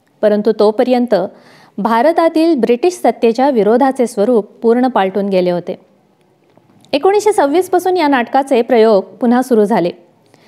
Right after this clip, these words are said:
परंतु आता पूर्वीप्रमाणे भीमाच्या तोंडच्या संवादांना टाळ्या न पडता युधिष्ठिराच्या संवादांना टाळ्या पडू लागल्या. लक्षात घेण्यासारखी गोष्ट अशी की, टिळकांच्या निधनानंतर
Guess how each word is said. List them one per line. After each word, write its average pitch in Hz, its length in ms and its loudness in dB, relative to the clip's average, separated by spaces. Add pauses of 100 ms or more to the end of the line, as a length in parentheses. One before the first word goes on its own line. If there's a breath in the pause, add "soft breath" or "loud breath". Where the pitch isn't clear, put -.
(240 soft breath)
परंतु 247 260 2
आता 233 200 2
पूर्वीप्रमाणे 277 1000 0
भीमाच्या 285 600 0
तोंडच्या 339 300 2
संवादांना 277 600 0
टाळ्या 233 320 0
न 214 160 0
पडता 240 440 -2 (400)
युधिष्ठिराच्या 403 680 2
संवादांना 233 580 0
टाळ्या 202 320 -2
पडू 190 220 0
लागल्या. 175 340 -2 (1300 soft breath)
लक्षात 320 320 2
घेण्यासारखी 403 580 2
गोष्ट 277 340 0
अशी 269 400 0 (100)
की, 294 80 -2
टिळकांच्या 320 680 0
निधनानंतर 254 800 0